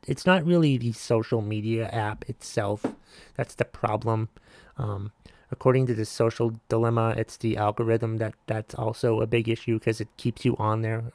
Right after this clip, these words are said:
over and over and over again. But it's, it's just how you use it.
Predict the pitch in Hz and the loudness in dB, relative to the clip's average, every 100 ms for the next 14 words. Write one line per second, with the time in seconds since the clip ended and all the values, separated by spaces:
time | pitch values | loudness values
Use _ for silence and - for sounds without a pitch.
0 | - 117 110 107 110 113 110 107 110 117 | 0 0 0 -2 0 0 0 -2 0 0
1 | 120 123 123 123 - - - - - - | 0 0 -2 -4 -12 -20 -20 -20 -20 -20
2 | - _ _ - - - - 151 - _ | -20 _ _ -20 -20 -4 2 2 2 _
3 | _ _ - - - - _ _ _ _ | _ _ -20 -20 -20 -20 _ _ _ _
4 | _ _ _ _ - 165 - - - 170 | _ _ _ _ 0 0 -2 -10 -2 -2
5 | - 220 214 - - 143 147 135 107 107 | 0 0 0 0 6 6 6 4 0 2
6 | 117 117 117 - | 4 4 2 -4